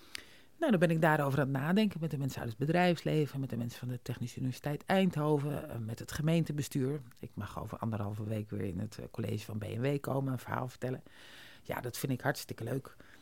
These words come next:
omdat je dan kunt nadenken over de volgende stap die Eindhoven kan maken in haar, eh, ambitie om dat culturele landschap, eh, een impuls te geven.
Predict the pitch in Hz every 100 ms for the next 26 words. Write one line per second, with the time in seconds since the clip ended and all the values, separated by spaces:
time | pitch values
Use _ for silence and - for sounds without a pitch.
0 | - - 131 131 131 127 135 151 123 156
1 | 139 135 127 127 120 120 123 131 131 123
2 | - 180 135 131 120 - 131 - 131 -
3 | 139 147 143 131 131 120 127 117 123 160
4 | 143 120 127 117 - 120 117 95 - -
5 | 131 131 175 - - 120 123 131 123 -
6 | - 175 - 143 143 135 135 170 - 185
7 | - 143 156 147 143 135 - - 131 -
8 | 143 - 131 117 - - 104